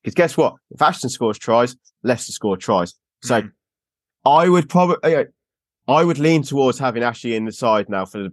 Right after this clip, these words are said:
Speaker 1: the, for the big games to come for that reason. If it, it does encourage us to get the ball wide to Ashley, you know, so be it. I'm all for it. And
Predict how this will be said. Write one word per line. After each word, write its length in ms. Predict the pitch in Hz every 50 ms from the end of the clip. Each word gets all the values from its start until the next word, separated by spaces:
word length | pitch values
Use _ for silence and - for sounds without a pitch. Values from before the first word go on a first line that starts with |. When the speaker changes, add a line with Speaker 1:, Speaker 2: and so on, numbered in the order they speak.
| _
Speaker 1:
the, 120 | - 110 92
for 100 | - 117
the 60 | 101
big 220 | 92 - 120 - -
games 260 | 123 110 104 98 -
to 60 | 101
come 240 | - 123 110 95 - _ _ _ _ _
for 100 | - 123
that 200 | 104 127 123 -
reason. 320 | 123 123 120 117 98 113 104
If 140 | 107 104 -
it, 120 | 139 123 123
it 80 | 131
does 180 | 131 160 156 139
encourage 420 | 143 127 - 147 139 131 127 -
us 120 | 123 110 -
to 60 | -
get 120 | 123 117
the 60 | - 95
ball 200 | - 123 117 110
wide 280 | 113 120 123 120 113 -
to 120 | - 110
Ashley, 360 | 95 92 - - 104 98 95 _ _ _ _ _ _ _ _ _ _
you 80 | 117
know, 180 | 113 101 101 107 - _ _ _ _ _ _ _ _ _ _ _ _ _ _ _ -
so 240 | 131 - 170 165 143
be 140 | 135 165
it. 220 | 180 147 95 - _ -
I'm 160 | 131 139 139 143
all 120 | 151 143
for 320 | - - 156 160 156 120
it. 80 | - - _ -
And 300 | 117 120 117 110 110